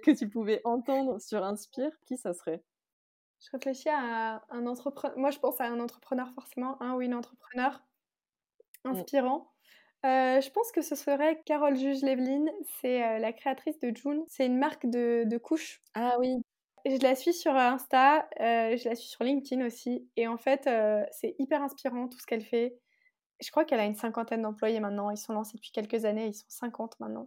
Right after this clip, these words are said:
Speaker 2: C'est une grosse boîte. Ils ont fait une, une levée de fonds là, il y a pas longtemps. Ils sont hyper engagés.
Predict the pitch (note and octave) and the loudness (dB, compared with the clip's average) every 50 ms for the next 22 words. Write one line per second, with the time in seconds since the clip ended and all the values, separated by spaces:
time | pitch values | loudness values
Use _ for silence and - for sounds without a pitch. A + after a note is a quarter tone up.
0 | - - - A3 G#3 G#3+ A3+ A3+ A#3+ - - - A#3 B3+ B3 B3 B3 A#3+ A#3 A#3+ | -10 -8 -8 -6 -6 -6 -8 -10 -12 -14 -6 0 0 0 2 2 2 2 2 0
1 | - A3+ A3+ A3 A3 - G#3+ G#3+ G#3 G#3 G#3 G#3 G#3+ B3 C4 D#4+ - _ - A#3 | -2 -6 -8 -6 -6 -6 -4 -4 -4 -4 -6 -6 -8 -10 -12 -16 -18 _ -12 -10
2 | A#3 A3+ A3+ A3+ A3+ A#3 A#3 A#3 A#3 - - B3+ B3 A#3+ A#3+ A#3 A3 G#3+ A3+ G#3+ | -8 -6 -4 -2 0 0 0 -2 -2 -4 -4 -4 -2 0 0 0 0 0 0 -2
3 | A3 A3 A3 - A#3+ A#3+ C4+ - - - _ _ _ _ _ _ _ _ - B3 | -2 -2 -2 -2 0 0 -2 -4 -8 -14 _ _ _ _ _ _ _ _ -8 -4
4 | - C#4 - - C4+ B3 D4+ C#4+ C#4 C4+ B3 B3 A#3 A#3+ A#3+ B3 B3 B3 B3+ C4 | -2 -2 -2 -2 4 6 6 6 6 6 4 4 4 4 2 2 2 2 2 0
5 | C4+ | -4